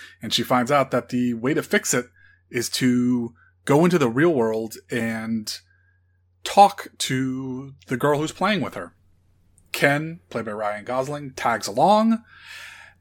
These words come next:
And when they come back, uh, Ken has some ideas. He has some things of the way things could be from being out in the real world.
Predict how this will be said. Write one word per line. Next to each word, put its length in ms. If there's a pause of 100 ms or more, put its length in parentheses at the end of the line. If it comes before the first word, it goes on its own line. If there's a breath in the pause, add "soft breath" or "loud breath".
(440)
And 500
when 100
they 80
come 200
back, 560 (240)
uh, 320
Ken 320
has 240
some 120
ideas. 680 (440)
He 100
has 180
some 140
things 220
of 80
the 80
way 160
things 260
could 200
be 260 (380)
from 200
being 180
out 120
in 40
the 80
real 200
world. 360